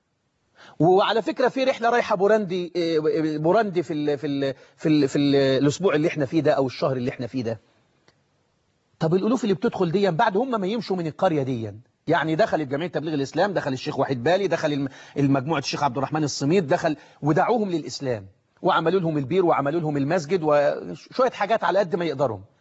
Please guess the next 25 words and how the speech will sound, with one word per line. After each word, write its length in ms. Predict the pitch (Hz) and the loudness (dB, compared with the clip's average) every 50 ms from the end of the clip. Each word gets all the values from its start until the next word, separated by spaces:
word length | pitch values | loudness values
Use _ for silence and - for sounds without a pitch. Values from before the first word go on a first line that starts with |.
| _ _ _ _ _ - | _ _ _ _ _ 2
مشوا 320 | 220 302 254 - 233 226 | 2 2 4 4 4 2
راحوا 180 | 262 - 220 190 | 2 2 2 2
بلد 180 | 233 226 190 | 2 2 0
تانية 360 | - - 208 202 202 185 175 | 0 0 -2 -2 0 0 -2
ومحافظة 540 | 156 156 156 151 147 - 196 196 147 131 165 | -2 -2 -2 -6 -4 -2 -2 -2 0 -2 -4
تانية 300 | - 175 175 175 160 151 | -2 -2 -2 -2 -2 -2
وجمهورية 480 | 143 131 139 143 131 143 170 190 170 143 | -4 -2 -2 -4 -2 0 0 2 2 2
تانية 360 | - 165 156 151 143 135 127 | 2 0 0 0 0 -4 -4
و-، 80 | 117 113 _ _ _ _ _ _ _ _ _ _ - - | -6 -8 _ _ _ _ _ _ _ _ _ _ 0 2
الناس 340 | 185 208 262 330 - - 285 | 4 4 4 4 2 2 2
اللي 160 | 240 214 208 | 0 2 2
دخلوا 240 | 185 262 - 247 214 | 2 2 2 2 0
الإسلام 260 | 196 - - 240 220 | 0 0 -2 -2 -2
دول 160 | 214 226 214 | -2 -2 -2
مين 200 | 196 233 247 214 | 0 0 0 2
يحفظ 480 | 226 247 - - - - 180 143 143 - | 2 0 -2 -2 -2 -2 -2 -2 -4 -6
إسلامهم؟ 600 | 139 - - 139 135 123 117 101 110 101 101 104 - _ _ _ _ _ _ _ _ _ _ _ _ _ _ _ _ _ _ _ _ _ _ _ _ _ _ _ - - - _ _ _ _ - - - - | -8 -6 -4 -2 -2 -2 -2 -4 -8 -8 -10 -12 -16 _ _ _ _ _ _ _ _ _ _ _ _ _ _ _ _ _ _ _ _ _ _ _ _ _ _ _ -20 -20 -20 _ _ _ _ -20 -12 -4 0
ما 100 | 139 147 | 0 2
هو 40 | 165 | 2
ممكن 240 | 208 240 190 214 214 | 2 2 0 0 0
يجي 120 | 226 220 226 | 2 4 4
أي 100 | 220 202 | 4 2
حد 200 | 151 208 175 208 | 0 0 -2 -2
يضحك 280 | 214 - - 180 - | -2 -2 -2 -4 0
عليهم. 400 | 151 151 175 170 120 110 107 107 | 0 0 0 -2 -6 -8 -12 -14